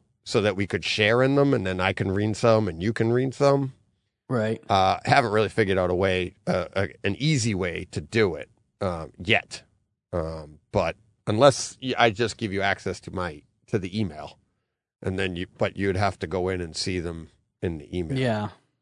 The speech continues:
Speaker 1: Because I save 'em under, I save 'em in a separate folder called Listener Experiences. So if I, if something comes in, I just put it in that folder.
Speaker 2: Yeah, but how
Speaker 1: Uh,
Speaker 2: are you doing, like, the Twitter ones and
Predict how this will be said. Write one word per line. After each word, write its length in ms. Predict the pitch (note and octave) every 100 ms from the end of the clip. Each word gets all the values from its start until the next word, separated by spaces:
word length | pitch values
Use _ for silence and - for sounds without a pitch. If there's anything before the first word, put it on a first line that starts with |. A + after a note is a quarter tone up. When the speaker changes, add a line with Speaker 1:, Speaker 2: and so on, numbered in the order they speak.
| _ -
Speaker 1:
Because 240 | G#2 A2+ G#2
I 100 | G2+
save 380 | - C#3 C#3+
'em 220 | B2 A#2 F#2+
under, 560 | A2+ G#2 G#2 G2+ F#2+ -
I 120 | G2
save 340 | F#2+ C3+ B2+ A2+
'em 260 | G2+ F#2 -
in 140 | A2
a 200 | F#2 F2
separate 460 | D#2 - G#2+ - -
folder 480 | - F#2+ G2 B2 B2 _ _ _ _ _ _ _ _
called 220 | G#2 F#2
Listener 400 | G2+ G2+ - F2+
Experiences. 640 | F2+ - G2 G#2 G#2 A2+ G#2+
So 240 | F#2 F2+
if 120 | E2+
I, 140 | G2+ F2 -
if 140 | G#2
something 380 | - G#2 G#2+ G#2+
comes 320 | A2+ G2+ F#2
in, 320 | G2+ A2+ A#2+ _ _ _ _ _
I 80 | F2
just 220 | F2+ -
put 160 | - F#2
it 100 | F#2
in 120 | F#2
that 160 | F#2 -
folder. 420 | F#2 F#2+ A2+ A2 _ _ _ _ _ _ _ -
Speaker 2:
Yeah, 80 | D#3
but 60 | E2+
how 140 | D#2+ G#2
Speaker 1:
Uh, 20 |
Speaker 2:
are 40 |
you 120 | A2
doing, 340 | G#2+ A2+ G#2+ G#2
like, 160 | G2+
the 100 | -
Twitter 360 | F#2 A#2+ A2+ G#2+
ones 340 | F#2 F#2+ F2
and 220 | D2+ F#2+